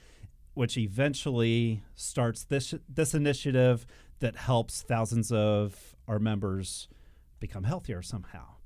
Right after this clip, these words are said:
Uh, so doing that and, uh, but going back to the networking as well, you network with these people you work with. So when you see that there's, like, if, uh, if you're submitting a report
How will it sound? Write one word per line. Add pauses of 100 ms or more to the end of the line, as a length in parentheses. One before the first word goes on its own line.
(340)
Uh,
so
doing
that
and, (100)
uh, (200)
but (260)
going
back
to
the
networking (180)
as
well, (240)
you
network
with
these
people
you
work
with.
So
when
you
see
that
there's, (600)
like,
if,
uh,
if
you're
submitting
a
report